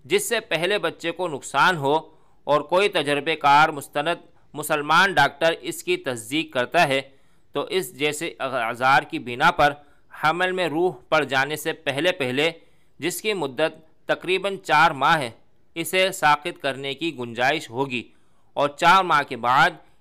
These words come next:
किसी सूरत में इस्तिकाक हमल जायज़ नहीं है। और अगर उज़र ना हो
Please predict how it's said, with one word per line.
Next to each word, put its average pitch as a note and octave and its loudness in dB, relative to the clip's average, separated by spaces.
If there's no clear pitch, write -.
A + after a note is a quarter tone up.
किसी G3 0
सूरत D3+ -2
में E3+ -2
इस्तिकाक D3 0
हमल D3+ 0
जायज़ C3 0
नहीं B2 -6
है। B2+ -4
और E3 4
अगर G3+ 4
उज़र D#3+ 0
ना D#3+ 4
हो F3+ 0